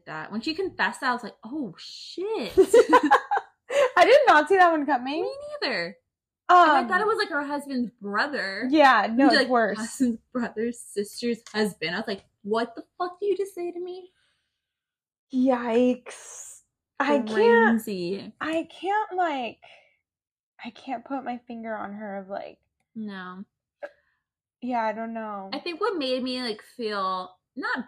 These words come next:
Speaker 1: bad for, not about that situation, 'cause, um, when she was
Speaker 2: <laughs>
Speaker 1: having
Speaker 2: She's like, "Let me make this clear. Not about that
Speaker 1: Yeah,
Speaker 2: situation."
Speaker 1: not about that.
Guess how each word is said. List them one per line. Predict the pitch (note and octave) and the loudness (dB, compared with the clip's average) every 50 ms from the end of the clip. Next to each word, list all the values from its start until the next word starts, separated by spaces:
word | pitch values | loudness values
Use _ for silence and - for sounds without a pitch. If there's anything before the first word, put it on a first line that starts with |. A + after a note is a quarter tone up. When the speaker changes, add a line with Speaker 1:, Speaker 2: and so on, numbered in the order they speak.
| _ _ - | _ _ -4
Speaker 1:
bad | G3+ F3+ E3+ F3+ F#3+ G3 F#3+ - | 0 2 2 2 2 0 -2 -8
for, | - - G3+ | -12 -10 -6
not | G#3 A3 A#3+ | -4 -4 -2
about | A#3 G3+ F3+ - | -2 -2 -2 -4
that | - - - - | -4 -12 -12 -14
situation, | D#3+ - - E3+ D#3 C#3+ D3 - - - - - - _ _ - | -18 -18 -14 -12 -10 -10 -12 -14 -18 -20 -20 -20 -20 _ _ -12
'cause, | G3+ G3 G3 G3 G#3 - _ _ _ _ _ _ _ - | -10 -10 -10 -12 -14 -20 _ _ _ _ _ _ _ -12
um, | F#3+ F#3+ F#3 F#3 F#3+ F#3+ | -10 -8 -8 -8 -10 -8
when | G3+ G#3 A3 | -8 -8 -10
she | - - B3+ | -10 -8 -10
was | B3+ B3 | -10 -6
Speaker 2:
<laughs> | |
Speaker 1:
having | B3 B3+ A3+ A3+ A3 B3 A#3 A3+ A3 G#3+ G#3+ G#3 G3 - _ _ _ _ _ _ | -2 -2 -2 -2 -2 -4 -8 -8 -10 -10 -10 -12 -12 -14 _ _ _ _ _ _
Speaker 2:
She's | - - F4+ F#4 D4 | 2 6 6 6 8
like, | G4 G4+ - - | 6 4 4 4
"Let | E4 D4+ E4+ | 4 4 4
me | G#4+ A4+ A4 | 4 2 0
make | A#4+ A#4 A#4 A#4 | 0 -2 -2 0
this | F#4 E4+ - | -2 -4 -4
clear. | - - - C4+ B3+ B3+ C#4+ D#4+ F#4 F#4 - - - - _ _ | -4 -10 -6 -4 0 2 2 2 2 0 -6 -16 -20 -20 _ _
Not | - A#3 A#3+ C4 C#4+ C#4+ C#4+ C4 | -8 -2 2 6 6 6 6 6
about | B3 A3 B3 - - - | 6 6 4 4 4 4
that | B3+ C#4 B3+ G3 | 2 2 2 2
Speaker 1:
Yeah, | B3+ C4 A#3+ F#3+ | -2 0 2 4
Speaker 2:
situation." | F#4+ - G4 - - | 6 6 6 6 6
Speaker 1:
not | G#3+ G#3 - | 4 2 2
about | - F4+ F3 - - | 2 2 0 0 -2
that. | - E3+ E3 D#3+ - - | -2 0 0 0 -2 -4